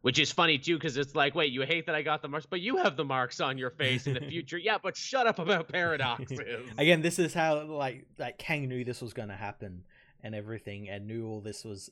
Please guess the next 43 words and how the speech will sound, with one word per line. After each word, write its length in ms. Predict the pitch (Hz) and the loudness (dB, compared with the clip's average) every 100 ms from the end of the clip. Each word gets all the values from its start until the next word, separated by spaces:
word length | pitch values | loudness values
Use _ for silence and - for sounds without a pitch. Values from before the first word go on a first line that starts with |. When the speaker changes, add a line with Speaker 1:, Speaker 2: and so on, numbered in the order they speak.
| - | -14
Speaker 2:
was, 200 | 110 104 | -12 -10
it's 160 | 110 117 | -10 -6
all 100 | 123 | -6
preordained. 760 | - 143 131 117 113 113 107 104 | -4 -2 -2 -2 -2 -4 -6 -6
So, 240 | 110 107 - - - - | -6 -6 -8 -20 -20 -10
like, 180 | 120 - | -10 -8
the 80 | 117 | -8
story 360 | - 131 135 | -2 0 2
has 120 | 123 | 2
already 320 | 120 123 123 110 | 0 -2 -2 -4
got 220 | - 117 | -6 -6
an 120 | 107 | -6
ending, 420 | 101 107 110 104 98 | -8 -8 -8 -8 -8
and 120 | 95 | -8
that 120 | 104 | -8
ending 320 | 110 101 101 | -8 -8 -8
is 240 | 101 113 - | -8 -8 -8
Kang. 420 | - 98 92 92 _ 147 | -10 -10 -10 -14 _ -18
<laughs> 100 | - _ _ _ _ _ | -18 _ _ _ _ _
Speaker 1:
Yeah, 180 | 98 82 - - | -8 -8 -10 -10
and 180 | 98 | -8
so 160 | - 104 | -4 -2
he 120 | 101 | -2
gets 340 | 87 123 120 123 | 0 2 2 -2
his 140 | 110 | -6
older 320 | 110 110 113 | -4 -4 -4
self 360 | - 120 107 95 | -4 -2 -2 -4
drunk 440 | 98 113 110 110 | -4 -2 -2 -4
and 120 | 98 | -8
steals 440 | 92 - 110 107 90 | -8 -2 0 0 -2
his 160 | 92 | -8
time 360 | - 113 107 104 | -4 0 2 0
suit 300 | - 110 95 | -4 -6 -4
so 100 | 101 | -4
he 100 | 92 | -6
can 180 | 92 92 | -6 -2
go 180 | 98 98 | 2 2
back 300 | 95 92 - | 4 2 0
to 60 | |
the 80 | - | -12
time 340 | - 120 101 98 | -6 -2 -2 -2
of 140 | 85 | -6
Rama-Tut. 720 | 95 95 87 - 95 87 - | -2 -2 -2 -6 -6 -8 -12